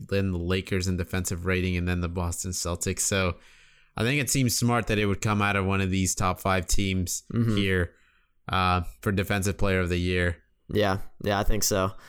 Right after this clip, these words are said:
Speaker 1: Mm-hmm.
Speaker 2: Uh, what about, so let's do one last one. Let's do most improved player.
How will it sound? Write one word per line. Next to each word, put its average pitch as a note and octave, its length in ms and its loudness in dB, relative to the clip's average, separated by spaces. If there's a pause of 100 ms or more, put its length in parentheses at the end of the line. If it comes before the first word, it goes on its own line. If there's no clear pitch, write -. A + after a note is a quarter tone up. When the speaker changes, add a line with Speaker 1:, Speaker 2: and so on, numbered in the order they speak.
(600)
Speaker 1:
Mm-hmm. A2+ 120 0
Speaker 2:
Uh, G#2+ 200 4
what B2 180 4
about, C#3 360 4
so C3 180 2
let's C3 200 2
do C#3+ 140 4
one B2+ 240 4
last A#2 300 2
one. A2 160 2
Let's A2 180 0
do A#2+ 380 4
most A2+ 420 4
improved G#2 600 0
player. G#2 440 2